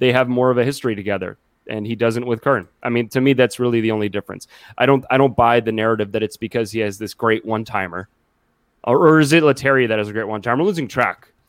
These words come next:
I'm losing track of, of all these buddies of Aikens from the, from the minors that have great shots, that just happen to have great shots.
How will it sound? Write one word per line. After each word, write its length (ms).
I'm 80
losing 220
track 300
of, 160
of 260
all 160
these 360
buddies 360
of 260
Aikens 360
from 220
the, 260
from 160
the 60
minors 400
that 160
have 180
great 220
shots, 420
that 120
just 160
happen 260
to 60
have 120
great 220
shots. 480